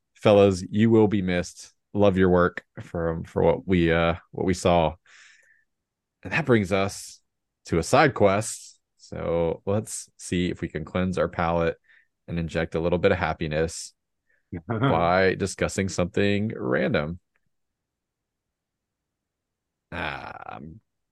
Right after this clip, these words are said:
Speaker 1: Neuralizer. So this is where
Speaker 2: Ooh.
Speaker 1: we're gonna go back and erase a film from our brain and watch it for the first time. You could pick one.
Speaker 2: So I have one to throw out just as,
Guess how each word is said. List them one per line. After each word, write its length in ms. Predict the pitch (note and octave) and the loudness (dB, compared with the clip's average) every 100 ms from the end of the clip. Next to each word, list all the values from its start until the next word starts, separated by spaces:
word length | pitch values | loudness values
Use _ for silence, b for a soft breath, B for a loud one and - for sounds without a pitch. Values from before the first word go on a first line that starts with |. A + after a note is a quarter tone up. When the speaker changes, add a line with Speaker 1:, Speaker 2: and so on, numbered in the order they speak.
| _ | _
Speaker 1:
Neuralizer. 1120 | A2 G2 B2+ F3+ F2+ E2 C#2 - - - G#2 G#2 _ | -2 4 8 8 8 4 -2 -6 -16 -16 -16 -18 _
So 160 | - F2 | -8 -6
this 240 | E2+ F#2+ | -6 -6
is 140 | F#2 E2+ | -8 -4
where 460 | F2+ E2+ E2+ E2 F2+ | 2 4 4 2 0
Speaker 2:
Ooh. 80 | D#2+ | -6
Speaker 1:
we're 160 | D#2+ | -6
gonna 180 | F2 D#2 | -4 -4
go 140 | E2 G#2 | -2 0
back 400 | A2 G#2+ - - - | 2 0 -2 -14 -14
and 100 | - | -4
erase 360 | D#2 C#2+ G2 - | 0 4 2 2
a 40 | |
film 440 | F2+ F#2+ F#2 F2 F2+ | -2 0 2 2 0
from 220 | - A#2+ | -2 2
our 80 | B2+ | 4
brain 520 | G#2 G2 F#2 F2+ F#2 b b b b _ | 4 2 2 -2 -6 b b b b _
and 80 | D#2 | -8
watch 260 | D2+ E2 - | -2 0 -2
it 100 | D#2+ | -6
for 120 | F#2 | -6
the 80 | E2+ | -6
first 360 | - D#2 - | -4 -6 -6
time. 480 | - D2 D2+ E2+ F2+ - _ _ _ | -4 -2 -2 -4 -8 -12 _ _ _
You 140 | - | -10
could 100 | G#2+ - _ - | -10 -14 _ -6
pick 200 | F#2+ - | -4 -2
one. 400 | D2+ D2 - F2 _ _ _ _ _ _ _ _ _ | -2 -2 -4 -8 _ _ _ _ _ _ _ _ _
Speaker 2:
So 160 | - | 0
I 100 | C#3 | 2
have 180 | D3+ B2 | 2 0
one 240 | G#2 G2 F#2 | 0 -2 -4
to 100 | F#2 | -10
throw 260 | - F#2+ | -6 -2
out 300 | E2 E2 - | 0 -2 -4
just 360 | - G2+ F2+ - | -8 -8 -8 -10
as, 640 | E2+ F2+ F2 - - - | -8 -8 -10 -14 -18 -20